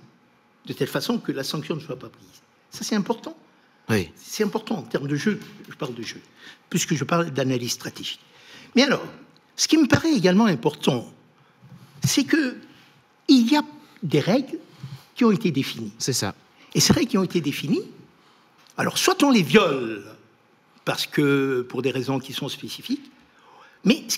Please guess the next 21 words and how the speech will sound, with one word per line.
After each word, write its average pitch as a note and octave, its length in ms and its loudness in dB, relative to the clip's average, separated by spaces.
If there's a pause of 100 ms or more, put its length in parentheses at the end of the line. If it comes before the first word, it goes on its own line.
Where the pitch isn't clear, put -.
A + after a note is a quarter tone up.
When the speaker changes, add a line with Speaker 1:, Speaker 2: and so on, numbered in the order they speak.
(100)
Speaker 1:
le D3 120 -2
pire, G4+ 520 -4 (500)
c'est - 200 -2
que - 100 4 (160)
lorsque F4+ 480 2
ces - 180 2
règles A3 420 0 (360)
ne F#3 120 4
sont C4 200 0
même B3 240 4
pas G#3 140 0
définies, E3+ 400 -2 (520)
on G#3+ 80 4
va C4+ 120 6
faire D4 240 -2
appel D#4+ 340 -2 (240)
à F3 100 0
des D#3 140 2
règles D#3+ 280 0
non F#3+ 160 2
définies E3 520 -2